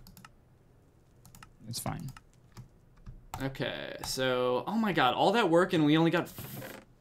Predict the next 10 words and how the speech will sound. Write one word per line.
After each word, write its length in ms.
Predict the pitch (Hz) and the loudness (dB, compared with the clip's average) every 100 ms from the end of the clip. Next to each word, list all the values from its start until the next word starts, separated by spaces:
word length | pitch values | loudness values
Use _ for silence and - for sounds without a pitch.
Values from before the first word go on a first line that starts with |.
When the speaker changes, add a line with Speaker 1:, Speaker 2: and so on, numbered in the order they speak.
| _ | _
Speaker 2:
fourteen 1700 | - - 175 165 - _ _ _ - - _ _ - 170 151 151 | -14 4 4 4 -2 _ _ _ -20 -20 _ _ -2 2 2 2
ingots 420 | 135 143 147 160 - | 0 0 0 -2 -4
from 220 | 143 135 | -2 0
all 100 | 135 | 0
those 180 | 135 131 | 0 0
nuggets? 420 | 120 131 135 135 | -2 -2 -6 -6
That's 440 | 127 123 - - - _ - - _ _ | -6 -6 -8 -10 -16 _ -20 -20 _ _
so 360 | - - 117 120 | -8 -4 -4 -4
lame. 420 | - - - - - _ - - - - - - - - - - - - - - - - - - | -8 -10 -12 -14 -20 _ -20 -20 -20 -20 -20 -20 -20 -20 -20 -20 -20 -20 -20 -20 -20 -20 -20 -14
Dude, 200 | - - | -12 -12